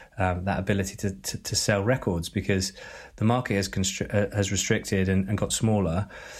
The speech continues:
Therefore, you know, those decisions are even more important because you definitely have to be working with an artist that has that track record, to be brutally honest.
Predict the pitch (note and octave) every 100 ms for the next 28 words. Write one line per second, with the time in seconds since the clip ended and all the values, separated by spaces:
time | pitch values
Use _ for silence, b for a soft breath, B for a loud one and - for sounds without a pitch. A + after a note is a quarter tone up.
0 | B B - A2 G2+ - G#2+ G2+ G2 -
1 | A2 G#2 F#2 G#2 A2 - - G#2 G2+ G#2+
2 | G2+ G2 A2 G#2+ F#2 G#2 E2 D2 - F#2+
3 | G2 F#2+ A2+ - A#2 F#2+ F#2+ F#2 G#2 G2
4 | F#2+ - G2 F#2+ G2+ G#2+ F2+ - F2+ G2+
5 | F#2+ F#2+ - G#2 - C3+ - E2 - G2+
6 | F#2 G#2+ F#2 G2+ A2+ - - -